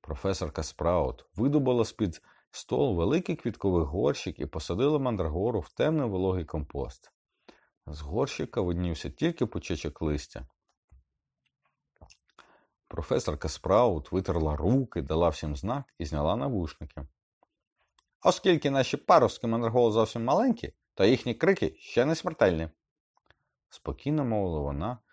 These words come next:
ніби й не робила нічого незвичайного, а просто поливала бегонію. "Проте їхні верески таки можуть виключити вас на кілька годин.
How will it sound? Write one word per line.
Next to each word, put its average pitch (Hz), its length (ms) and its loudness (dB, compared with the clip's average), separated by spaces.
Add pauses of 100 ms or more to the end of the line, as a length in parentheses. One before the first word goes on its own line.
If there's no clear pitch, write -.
(260)
ніби 156 240 0
й 180 40 0
не 151 160 2
робила 101 360 2
нічого 123 340 -2
незвичайного, 135 840 -4
а - 80 -4
просто - 360 -4
поливала 69 480 0
бегонію. 73 580 -4 (1800)
"Проте 180 320 6
їхні 185 300 0
верески 185 420 4
таки 196 300 -2
можуть 175 800 6
виключити 113 520 2
вас 120 240 8
на 117 80 -2
кілька 139 280 2
годин. 160 420 4